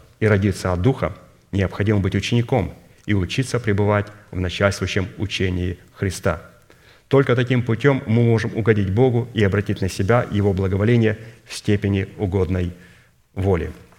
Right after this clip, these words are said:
Шестая составляющая, суд Божий в соработе с полномочиями угодной воли, призван соделать нас независимыми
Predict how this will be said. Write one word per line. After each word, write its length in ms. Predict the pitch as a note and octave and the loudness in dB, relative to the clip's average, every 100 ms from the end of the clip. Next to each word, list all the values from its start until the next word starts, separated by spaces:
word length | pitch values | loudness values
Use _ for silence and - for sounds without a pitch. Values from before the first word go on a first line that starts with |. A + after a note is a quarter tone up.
| _ _ _ - _ _ _ _ _ _ _ - - - | _ _ _ -20 _ _ _ _ _ _ _ -20 -20 -2
Шестая 400 | E3 D#3 D3+ A2+ | -2 2 0 2
составляющая, 800 | G#2+ A#2 A2 G#2+ G2+ G2+ G2 - - | 0 0 2 2 2 2 0 -4 -14
суд 340 | - - G#2+ F2 | -10 -2 0 0
Божий 480 | G2 A#2+ A2+ A#2 | 2 4 4 0
в 140 | A2+ - | -2 -2
соработе 420 | G2+ G#2 A2 G#2 | 0 2 0 -2
с 80 | - | -4
полномочиями 680 | G#2+ G#2 G#2+ G#2 - G2 - | -2 0 0 0 -2 -4 -2
угодной 440 | A2+ G2+ A2 F#2+ F#2 | -2 2 2 2 0
воли, 360 | A2+ B2 B2 - - _ _ _ _ _ _ - - - - - - | 2 0 0 -6 -20 _ _ _ _ _ _ -20 -20 -20 -20 -10 4
призван 320 | D#3+ C#3+ D3+ | 6 6 2
соделать 400 | C#3 D3 C3 B2+ | 4 4 2 2
нас 260 | B2 A#2+ | 0 0
независимыми 1000 | A2 B2+ A2+ A#2 C3 - G#2 G2+ F#2+ F2 | 0 2 4 4 2 0 0 2 0 -2